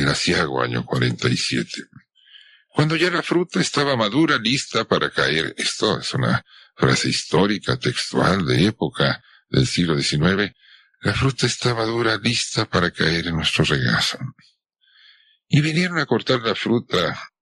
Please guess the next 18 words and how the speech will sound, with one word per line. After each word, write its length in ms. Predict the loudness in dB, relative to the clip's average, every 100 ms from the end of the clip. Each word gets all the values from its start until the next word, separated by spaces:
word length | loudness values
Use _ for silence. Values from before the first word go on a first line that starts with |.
| _ _ _ _ _
Winfield 500 | 0 0 0 -2 -4
Scott, 540 | -6 -2 -2 0 -2 -4 -2 -2
Zacarías 640 | 0 0 2 2 0 0
Taylor, 440 | 0 0 0 -2 -4 _ _ _ _ _ _ _ _ _ _ _ _ _ _
uno 420 | 2 4 4 2 -2 -6 -10 -12 -8
Taylor 460 | 0 2 2 -2 -4
por 140 | 0 2
el 100 | 4
norte, 420 | 2 0 -2 -2
Scott 440 | -2 0 0 0 0
por 220 | 0 2
Veracruz, 680 | 2 0 2 2 2 0 -2
y 240 | -2 -2 -2 -6 -14 -14 -2
vinieron 500 | 0 2 2 0 0
a 160 | 0 -2
firmar 520 | 0 2 4 2 0
unos 380 | -4 -4 -4 -4
acuerdos. 720 | -4 0 0 0 -2 -8 -10